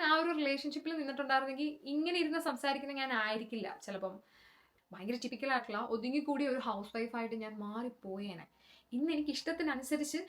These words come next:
എനിക്ക് ഇഷ്ടമുള്ള കാര്യങ്ങൾ എനിക്ക് ചെയ്യാൻ പറ്റുന്നുണ്ട്. അത് ഞാൻ ആ റിലേഷൻഷിപ്പ് ഏത് വിധേനയും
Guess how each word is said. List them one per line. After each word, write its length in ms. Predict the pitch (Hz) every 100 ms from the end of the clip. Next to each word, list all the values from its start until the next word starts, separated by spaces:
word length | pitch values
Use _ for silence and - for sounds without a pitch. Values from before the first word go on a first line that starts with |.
| - -
എനിക്ക് 240 | 285 277
ഇഷ്ടമുള്ള 500 | 247 - - 339 302
കാര്യങ്ങൾ 420 | 302 254 262 262 311 339
എനിക്ക് 240 | 240 247 -
ചെയ്യാൻ 360 | 254 240 285 247
പറ്റുന്നുണ്ട്. 420 | 202 208 175 180 - - -
അത് 160 | 247 320
ഞാൻ 260 | 277 285 302
ആ 60 | 302
റിലേഷൻഷിപ്പ് 680 | 254 233 247 254 294 294 302 262 214
ഏത് 260 | 214 247 320
വിധേനയും 560 | 262 233 233 240 269